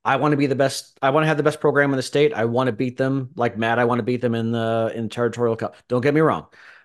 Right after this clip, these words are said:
but I don't have that disdain week in, week out for A S U like some fans do. So I'm not, but I also am not gonna put Washington on par with that. Yes, I, I will take some satisfaction if, if Washington does not do well,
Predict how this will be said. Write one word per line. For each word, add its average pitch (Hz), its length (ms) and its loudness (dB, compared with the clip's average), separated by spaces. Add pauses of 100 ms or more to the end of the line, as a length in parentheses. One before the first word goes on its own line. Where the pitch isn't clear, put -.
(220)
but 127 220 4
I 127 100 0
don't 135 200 0
have 123 300 -2
that 117 400 0 (520)
disdain 120 720 -2
week 110 200 -4
in, 104 220 -2
week 98 200 -4
out 98 140 -2
for 98 160 -10
A 98 140 -2
S 90 180 -8
U 101 80 -8
like 90 180 -8
some 92 200 -12
fans 85 280 -14
do. 85 200 -10
So 117 180 -4
I'm 123 140 0
not, 170 260 0 (320)
but 160 400 2
I 156 120 4
also 160 200 2
am 147 60 2
not 147 140 2
gonna 131 100 -4
put 131 140 -2
Washington 113 440 0
on 101 140 -4
par 101 240 -2
with 92 120 -2
that. 82 220 -8
Yes, 123 240 0
I, 123 120 2
I 127 220 0
will 120 200 0
take 120 200 -4
some 120 140 -6
satisfaction 104 720 -4
if, 95 360 -6
if 101 180 -6 (100)
Washington 98 500 -6
does 87 160 -10
not 87 180 -10
do 92 120 -8
well, 82 400 -10